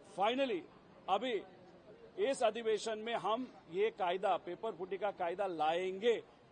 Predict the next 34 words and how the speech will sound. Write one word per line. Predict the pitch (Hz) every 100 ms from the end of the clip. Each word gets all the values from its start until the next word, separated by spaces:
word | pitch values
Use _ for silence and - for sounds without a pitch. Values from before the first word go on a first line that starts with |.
| -
ऐसा | 165 220 226 220 - - - - -
देवेंद्र | 175 196 226 233
फडणवीस | 208 220 220 196
साहब | 196 190
ने | 208
वहां | 185 190
पे | 202
कहा | - 151 165 160
है, | 127 - - - - -
तो |
उसका | 185 -
स्वागत | 220 185 180 220 262 226
करते | 214 247
हैं। |
लेकिन | 240 254
इसी | 220 240 247
अधिवेशन | 285 254 254 214 233
में | 220 208
आना | 190 190
चाहिए, | 196 208
क्योंकि | 202 175
हम | 226 214 160 147
बहुत | 170 196 277 -
टाइम | 240 240 254
तक | - 254 - - - - 135
वेट | 165 254 -
किए, | 214 226
अभी | 196 196
इससे | 196 - 220
ज्यादा | 202 165 175 196
वेट | 175 196 185
नहीं | 170 185 226
कर | 196
सकते। | 165 156 - 147